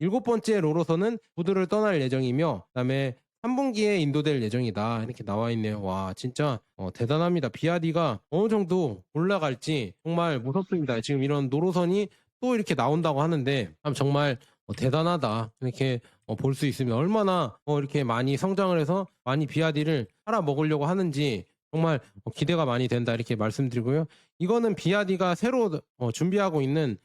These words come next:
픽업 트럭이라고 하거든요. 이름은 뭐 스파이라고 하는데, 어, 픽업 트럭 이런 스파이샷이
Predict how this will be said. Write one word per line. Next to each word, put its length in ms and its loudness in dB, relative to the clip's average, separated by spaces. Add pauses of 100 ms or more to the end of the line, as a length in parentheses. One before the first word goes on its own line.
(120)
픽업 260 0
트럭이라고 480 0
하거든요. 280 -2
이름은 420 0
뭐 180 0
스파이라고 580 0
하는데, 460 -2 (320)
어, 80 -8
픽업 300 -2
트럭 260 0
이런 180 0
스파이샷이 760 -2